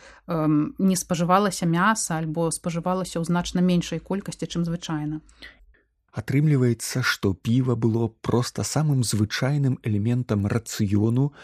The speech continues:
Speaker 2: у тым ліку і манахаў, і семінарыстаў.
Speaker 1: Так, і я думаю, што можна нават сказаць больш. Захаваліся дакументы, якія сведчаць пра тое, што піва было ў рацыёне не толькі семінарый і кляштараў,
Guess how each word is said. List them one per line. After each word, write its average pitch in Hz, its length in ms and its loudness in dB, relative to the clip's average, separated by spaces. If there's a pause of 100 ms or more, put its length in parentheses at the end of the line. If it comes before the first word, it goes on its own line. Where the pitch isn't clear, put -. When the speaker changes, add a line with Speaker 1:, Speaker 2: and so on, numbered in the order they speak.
(360)
Speaker 2:
у - 80 -8
тым 175 240 4
ліку 147 400 -2
і 151 240 0
манахаў, 127 880 -2
і 123 160 2
семінарыстаў. 104 880 0 (840)
Speaker 1:
Так, 330 280 -4
і 202 440 4
я 208 100 2
думаю, 220 260 2
што - 180 -6
можна 208 320 2
нават 202 240 2
сказаць 190 280 0
больш. 226 440 0
Захаваліся 170 480 -2
дакументы, 190 560 4
якія 165 240 -2
сведчаць 214 480 -4
пра - 160 -6
тое, 208 320 -4
што - 160 -8
піва 202 320 -2
было 175 320 0
ў 165 80 0
рацыёне 175 560 0
не 175 240 2
толькі 202 400 -4
семінарый 208 480 -2
і 208 80 -8
кляштараў, 208 560 -6